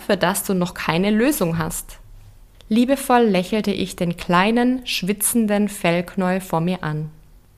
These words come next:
„Danke, Herbert, dass du mich daran erinnert hast, weiterzumachen und mich immer wieder neu zu entdecken. Es ist wichtig, auf meine Bedürfnisse zu hören und ich bin dir sehr dankbar, dass du mich erinnert hast.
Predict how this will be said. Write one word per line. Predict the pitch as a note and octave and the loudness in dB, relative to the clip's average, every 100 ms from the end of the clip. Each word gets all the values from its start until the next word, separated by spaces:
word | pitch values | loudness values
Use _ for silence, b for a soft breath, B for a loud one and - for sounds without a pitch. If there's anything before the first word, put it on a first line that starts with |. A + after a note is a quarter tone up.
| - | -6
„Danke, | - G#3+ B3 A3 | 0 2 2 0
Herbert, | F#3 E3+ E3+ F3+ - | 0 0 0 -2 -4
dass | F3 F3+ | -4 -4
du | - | -4
mich | F3 F3+ | -6 -4
daran | E3 E3 - | 0 0 0
erinnert | E3+ E3 F3 G#3+ - | 0 2 0 0 -2
hast, | B3+ - - | -4 -4 0
weiterzumachen | D#3+ F3+ A#3 A3 A3+ A3 A#3 C4 E4 B B B B | 0 2 -2 -2 0 0 -2 -4 -6 B B B B
und | - G3 | 0 0
mich | - F3 - | 2 -2 0
immer | C4+ D#4 | 2 2
wieder | A3+ A3+ | 2 2
neu | G#3+ F3+ E3 | 2 2 2
zu | E3+ - | 0 -4
entdecken. | F3+ E3+ E3 - F3 - - - | -4 -4 -6 -6 -10 -12 -18 -8
Es | - G#3+ | -4 -2
ist | A#3 F#3+ | -2 0
wichtig, | B3 B3 B3 | 0 2 2
auf | A3 A3 | 2 2
meine | G3 G3 | 2 2
Bedürfnisse | F#3+ F#3+ G#3 G#3 F#3+ - | 2 2 2 2 -2 -4
zu | E3+ F3+ | -6 -4
hören | E3 E3 E3+ G#3+ D4 B B B B B B | 0 0 2 0 -2 B B B B B B
und | - F#3+ | 2 2
ich | F#3+ | 2
bin | F#3 | 2
dir | E3 | 2
sehr | E3 - C4+ | 2 2 2
dankbar, | - F#3+ G#3 - G3 | 2 0 0 0 0
dass | F3 F3 | 0 -2
du | F#3+ | -2
mich | G3 G3 | -4 -2
erinnert | C4+ E3+ E3 E3+ | -2 -2 -4 -4
hast. | - - - | -8 -8 -12